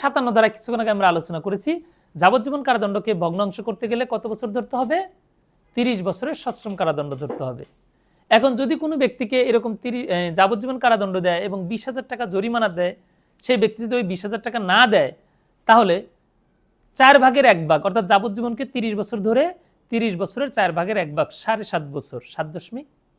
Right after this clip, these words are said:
পাঁচ, এই সাড়ে সাত বছর তাকে কারাদণ্ড ভোগ করতে হবে। আবারও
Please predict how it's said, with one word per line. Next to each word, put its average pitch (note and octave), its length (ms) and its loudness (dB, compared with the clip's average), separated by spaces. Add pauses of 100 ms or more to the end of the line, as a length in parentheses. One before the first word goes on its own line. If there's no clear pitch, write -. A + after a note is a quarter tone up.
(180)
পাঁচ, E3+ 220 2 (400)
এই D#3+ 140 -4
সাড়ে A3 240 0
সাত A#3 180 -4
বছর F3+ 260 -10
তাকে G3+ 180 -2 (520)
কারাদণ্ড D3+ 360 2 (100)
ভোগ C3+ 100 -12 (100)
করতে C#3 220 -10
হবে। A#2+ 140 -10 (760)
আবারও A3 180 8